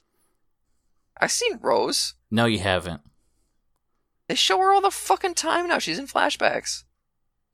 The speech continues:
Speaker 2: Okay, maybe you
Speaker 1: Pearl
Speaker 2: have then.
Speaker 1: really wants to fuck Rose.
Speaker 2: Well, also, she did all
Speaker 1: Wanted
Speaker 2: the
Speaker 1: to.
Speaker 2: time.
Speaker 1: That's true, they fused.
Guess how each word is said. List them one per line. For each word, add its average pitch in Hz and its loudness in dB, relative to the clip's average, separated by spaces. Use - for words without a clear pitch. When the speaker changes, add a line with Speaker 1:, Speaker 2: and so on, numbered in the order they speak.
Speaker 2:
Okay, 208 2
maybe 196 4
you 202 6
Speaker 1:
Pearl 87 2
Speaker 2:
have 85 2
then. 139 2
Speaker 1:
really 156 6
wants 131 2
to 117 -2
fuck - 0
Rose. 101 -4
Speaker 2:
Well, 127 0
also, - 2
she - 0
did 104 0
all - 2
Speaker 1:
Wanted 78 -6
Speaker 2:
the - -8
Speaker 1:
to. - -8
Speaker 2:
time. 80 -8
Speaker 1:
That's 139 2
true, 175 2
they 127 6
fused. 127 -6